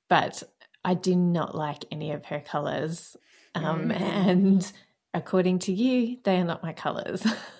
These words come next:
Speaker 2: Yeah. Well, and I think part of what happened is a lot of people got their colors done. It was very trendy in, like, the seventies and into the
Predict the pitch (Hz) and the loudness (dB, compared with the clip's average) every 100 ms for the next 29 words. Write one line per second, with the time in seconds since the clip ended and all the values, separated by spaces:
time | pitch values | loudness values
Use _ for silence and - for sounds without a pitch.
0 | - - - - 381 277 240 233 180 180 | -20 -14 -10 -8 -6 -2 4 6 6 4
1 | 196 - 311 370 370 370 339 - 269 381 | 0 -4 0 4 4 4 2 2 0 0
2 | 494 - 240 262 277 254 202 220 254 226 | -4 2 2 4 2 2 2 -2 0 -2
3 | 196 185 170 160 233 - 359 370 285 202 | -4 -6 -6 -4 -6 -6 -6 -4 -2 -2
4 | 196 185 - 175 190 196 - 170 156 160 | -4 -8 -8 -6 -4 -6 -6 -6 -6 -10
5 | - 185 180 180 180 - 175 175 165 156 | -8 -4 -2 -4 -6 -6 -6 -6 -8 -8
6 | 151 180 170 165 160 165 - 165 160 175 | -10 -10 -8 -6 -8 -10 -8 -8 -6 -8
7 | 165 170 175 170 - 170 170 170 - 165 | -8 -8 -10 -12 -10 -10 -8 -10 -10 -10